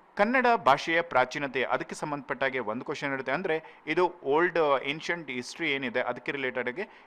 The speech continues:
ಕನ್ನಡ ಹಿಸ್ಟ್ರಿಗೆ ಸಂಬಂಧಪಟ್ಟ ಹಾಗೆ ಇರ್ತಕ್ಕಂಥ ಒಂದು ಕ್ವಶನ್ ಇರುತ್ತೆ. ಹಾಗೆ ಕನ್ನಡ ಭಾಷೆ ಯಾವ ರೀತಿಯಾಗಿ ಬೆಳೆದ್ ಬಂದಿರುತ್ತೆ, ಹಾಗೆ ಅದರ ಪ್ರಮುಖ ಘಟ್ಟಗಳು ಯಾವ್ಯಾವುದು,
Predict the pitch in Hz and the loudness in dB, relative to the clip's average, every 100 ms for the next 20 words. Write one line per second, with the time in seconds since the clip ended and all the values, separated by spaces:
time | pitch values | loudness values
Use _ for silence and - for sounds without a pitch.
0 | _ - 208 240 220 180 - 202 185 160 | _ -2 0 0 0 -4 -4 -4 -4 -4
1 | 139 127 113 113 117 117 - 113 107 113 | -8 -6 -2 -2 -2 -4 -6 -10 -8 -6
2 | 110 175 - 123 110 98 98 95 - - | -6 -6 -6 -8 -8 -10 -12 -12 -12 -16
3 | - - - 220 262 - 185 214 220 151 | -20 -2 4 4 2 -4 0 2 2 4
4 | 151 156 156 113 120 139 - 139 131 135 | 2 2 0 2 2 2 -2 -2 -2 -4
5 | 107 117 120 120 117 110 - 117 120 117 | -4 -6 -4 -4 -4 -8 -6 -2 -2 0
6 | 120 110 117 117 - 117 123 104 117 180 | -2 0 0 -2 -2 -8 -8 -8 -6 -2
7 | 185 170 131 127 123 123 123 | 0 2 2 4 2 -2 -6